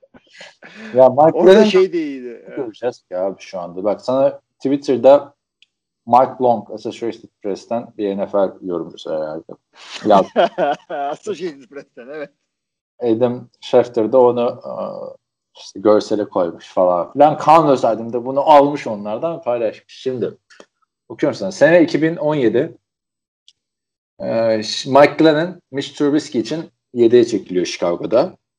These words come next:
Speaker 1: Sonra biliyorsun bu sene Mitch Trubisky, Nick Foles için yedeğe çekiliyor. Bu öteki taraftan da Jacksonville geçen sene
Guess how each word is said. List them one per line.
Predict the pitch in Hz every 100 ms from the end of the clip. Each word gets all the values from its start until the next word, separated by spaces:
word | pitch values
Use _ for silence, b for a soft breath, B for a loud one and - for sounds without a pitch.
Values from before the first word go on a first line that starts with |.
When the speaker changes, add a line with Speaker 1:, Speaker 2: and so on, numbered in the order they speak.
| _ _ _ _ _ _ _ _ -
Speaker 1:
Sonra | 165 180 170 185 190 - _
biliyorsun | 131 139 120 170 175 175 _
bu | 151
sene | 160 139 156 185 - _ _ _ -
Mitch | 156 175 -
Trubisky, | 151 147 196 165
Nick | -
Foles | 180 175
için | - 101 92 _ _ _
yedeğe | 104 104 98
çekiliyor. | - 87 90 92 107 170 - _ _ _ _ _ _ _ _ _ _ -
Bu | 135 165
öteki | 185 -
taraftan | 170 147 - 151 170
da | 165
Jacksonville | 143 147 - 165 165
geçen | 156 - 170
sene | 151 - 165 185